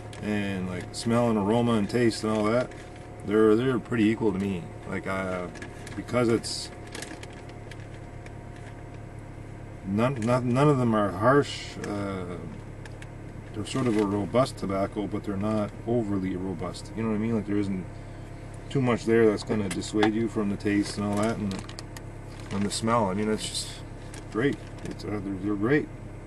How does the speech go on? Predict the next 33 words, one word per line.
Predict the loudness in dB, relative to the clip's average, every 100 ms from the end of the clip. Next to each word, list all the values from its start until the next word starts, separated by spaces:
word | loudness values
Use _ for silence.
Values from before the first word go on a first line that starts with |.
| -6
I |
love | -4 -2
'em. | -4 -8 -12 -12 -12 -12 -12 -10 -10 -10 -10 -8 -10 -10 -12 -12 -12 -12 -12 -10 -10 -10 -12 -12 -14 -14 -14 -14 -12 -12 -12 -10 -10 -8 -2
I | 8
can't | 8 12
get | 10
enough. | 12 10 6 0
I | 0
can't | 2 2
get | 2
enough. | 0 -2 -2
Can't | -4 -2
get |
enough. | -4 -4 -8 -10 -10 -8 -6 -8 -8 -10 -4
We | 0
got | 2
a |
new | 2
tobacco | 4 6 4 4
bag. | 6 6 6 0 -12 -14 -14 -14 -14 -12 -12 -14 -14 -14 -12 -8
We |
got | -6
a, | -6 -6 -10 -14 -12 -12 -12
a | -8
small | -2 2 4
pouch | 4 2 2
that | 0
I've | 2
used | 0 2 2
at | 2
work | 2 2 0
for |
years. | 0 4 4 2 -4